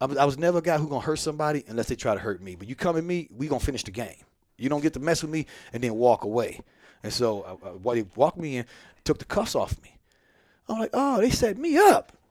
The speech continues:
You know what I'm saying? They think they gonna come in here and say, "Oh, he broke out." I said, "It's, I gotta really be ready to go." So I'm sitting there, you know, ready. And I'm standing there like this. And the wa-, the warden sits at his desk, little bitty white dude. "Oh, man, he's writing stuff."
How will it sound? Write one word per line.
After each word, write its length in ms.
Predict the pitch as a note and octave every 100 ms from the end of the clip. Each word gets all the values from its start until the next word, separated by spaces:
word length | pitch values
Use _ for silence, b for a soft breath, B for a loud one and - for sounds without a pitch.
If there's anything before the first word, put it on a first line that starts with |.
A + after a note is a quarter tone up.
| _
You 120 | F3 A3
know 60 |
what 20 | A3
I'm 40 |
saying? 240 | G#3+ B3 A#3+
They 100 | C#4
think 180 | G#3+
they 80 | G#3
gonna 100 | F#3
come 220 | - A3 G3
in 60 |
here 180 | A3 G#3
and 140 | D#3 C3
say, 240 | G#3+ F#3+
"Oh, 100 | A3+
he 80 | A#3
broke 300 | D3+ A#3 A3+
out." 140 | A3
I 60 | F#3+
said, 180 | F#3 D3
"It's, 140 | A#3
I 100 | -
gotta 160 | D#4+ -
really 260 | - A4
be 80 | G3
ready 200 | C#3+ C#3+ B2
to 40 |
go." 180 | B2 A#2+
So 160 | - C#3
I'm 80 |
sitting 200 | G#3 D#3
there, 180 | D3 B2+ B B B B
you 60 | C3+
know, 200 | A2+ G2+ -
ready. 300 | B3 A3 - - -
And 100 | G#2
I'm 60 | A2+
standing 280 | - B2+ B2
there 100 | A#2+
like 160 | A2+
this. 260 | C3+ B2+ - b b b b
And 100 | F2+
the 40 | F2
wa-, 200 | B2+ A2+
the 120 | G#2+
warden 260 | A#2+ C3
sits 140 | C3+ A#2+
at 20 |
his 80 | A#2
desk, 240 | C3 B2
little 120 | D#3
bitty 160 | F3+ F#3+
white 280 | E3+ F3 B2
dude. 140 | B2+
"Oh, 140 | A#2 C#3+
man, 240 | C3+ A#2+
he's 180 | C3 A2+
writing 180 | C#3+ B2+
stuff." 380 | - C3+ C3